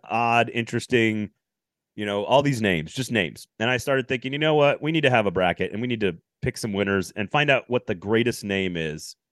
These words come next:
Who wins the Sweet sixteen of Preds names? So we're gonna go ma-, matchup by matchup here. We're gonna go one sixteen, two fifteen, three fourteen, just like a,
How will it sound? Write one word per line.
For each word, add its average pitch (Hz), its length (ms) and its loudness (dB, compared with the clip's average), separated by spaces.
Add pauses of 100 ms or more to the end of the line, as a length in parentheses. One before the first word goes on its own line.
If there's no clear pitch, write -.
(420)
Who 175 140 2
wins 156 400 2
the 120 80 -2
Sweet 131 320 -2
sixteen 120 420 -2
of 98 140 -2
Preds 95 320 2
names? 82 480 -6 (840)
So 123 360 2 (160)
we're 110 80 2
gonna 135 160 4
go 123 160 8
ma-, 113 180 2
matchup 127 420 2
by 165 140 6
matchup 98 420 0
here. 90 280 0
We're 104 80 -2
gonna 110 120 -2
go 98 120 4
one 110 240 -2
sixteen, 127 600 -2
two 127 200 -2
fifteen, 120 520 -2
three 120 200 -4
fourteen, 113 440 -6
just 101 160 -4
like 117 140 -2
a, 113 60 -4